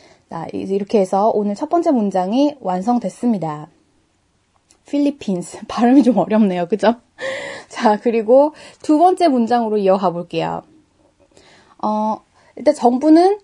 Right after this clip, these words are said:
어떤 계획을 세우고 있다라는 게 두 번째에 등장합니다. The government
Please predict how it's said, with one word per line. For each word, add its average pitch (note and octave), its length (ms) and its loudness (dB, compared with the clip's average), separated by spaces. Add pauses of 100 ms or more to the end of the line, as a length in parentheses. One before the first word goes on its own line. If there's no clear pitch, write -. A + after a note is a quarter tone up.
어떤 B3 280 0
계획을 A#3+ 420 4
세우고 F4+ 400 0
있다라는 G3+ 500 0
게 B3 220 0
두 G#3 120 -12
번째에 G3+ 400 0
등장합니다. F#3 600 -6 (520)
The F#3 220 0
government B3 800 0